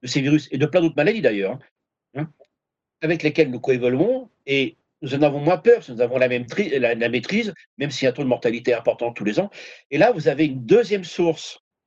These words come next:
de virus qui émergent, eux, de la nature, qui, effectivement, sortent d'endroits où il y avait très peu d'humains, où si les humains étaient touchés,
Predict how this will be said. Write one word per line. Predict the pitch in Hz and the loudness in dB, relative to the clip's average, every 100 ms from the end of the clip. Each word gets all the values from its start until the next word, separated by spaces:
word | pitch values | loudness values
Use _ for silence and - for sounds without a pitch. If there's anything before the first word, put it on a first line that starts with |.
| _ _ _ _ _ _ - | _ _ _ _ _ _ -4
de | 135 | -4
virus | 131 151 156 135 | 0 2 2 0
qui | - 120 | -4 -2
émergent, | 110 170 - - | 2 0 0 0
eux, | 165 | 0
de | 113 | 0
la | 107 | -2
nature, | 104 202 175 220 - _ _ _ _ _ _ | 0 -2 -2 -4 -6 _ _ _ _ _ _
qui, | 170 160 | -6 -4
effectivement, | 127 127 117 113 131 202 233 _ _ _ _ _ _ _ _ | -2 -4 -4 -2 0 0 -2 _ _ _ _ _ _ _ _
sortent | - 180 175 - _ | 2 2 2 -6 _
d'endroits | 131 139 147 131 156 151 117 - | -4 -2 -2 2 4 4 0 -2
où | 135 | 0
il | 127 | 0
y | |
avait | 120 113 | 0 0
très | 165 | -2
peu | 151 127 | 0 -4
d'humains, | 113 123 214 196 | 0 0 -2 -6
où | 127 | -8
si | - 190 | -4 -2
les | 170 147 | -2 -2
humains | 165 165 | 0 0
étaient | 135 127 | -2 -6
touchés, | 127 135 127 | -4 -2 -2